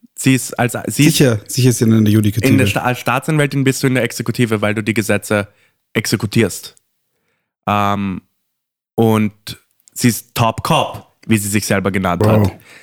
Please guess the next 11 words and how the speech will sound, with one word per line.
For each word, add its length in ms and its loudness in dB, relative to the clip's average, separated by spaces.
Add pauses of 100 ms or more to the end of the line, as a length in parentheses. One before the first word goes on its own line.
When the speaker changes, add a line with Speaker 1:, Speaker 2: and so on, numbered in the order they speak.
(280)
Speaker 1:
Ähm, 580 -2
Speaker 2:
Aber 80 -2
das 120 2
sind 160 0
doch 80 2
so 160 0
die 180 -2
Bürgermeister 1000 0
und 260 -2
so 400 0
Staatsoberhäupter. 920 0